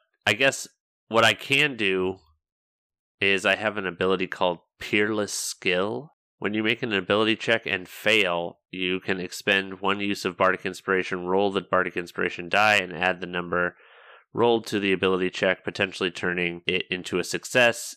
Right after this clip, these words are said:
If the check still fails, the Bardic Inspiration isn't expended. So I rolled total with a one and a fifteen, that's sixteen.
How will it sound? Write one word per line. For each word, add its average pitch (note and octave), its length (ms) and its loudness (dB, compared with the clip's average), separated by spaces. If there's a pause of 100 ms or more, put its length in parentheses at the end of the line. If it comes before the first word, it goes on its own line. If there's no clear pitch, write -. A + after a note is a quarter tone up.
(120)
If - 280 -2
the F#2+ 80 -2
check - 360 0
still C3 320 0
fails, G#2 460 2
the F#2 80 -6
Bardic F#2+ 300 2
Inspiration F#2 760 -2 (400)
isn't A2 400 -2
expended. - 680 -6
So G2 420 2
I A2+ 100 6
rolled D3+ 360 0 (120)
total D3 360 0
with A2+ 160 0
a A2+ 40 4
one C3 340 2
and G#2+ 140 0
a G#2 60 0
fifteen, G#2 460 -2
that's G2 240 0
sixteen. E2+ 640 -4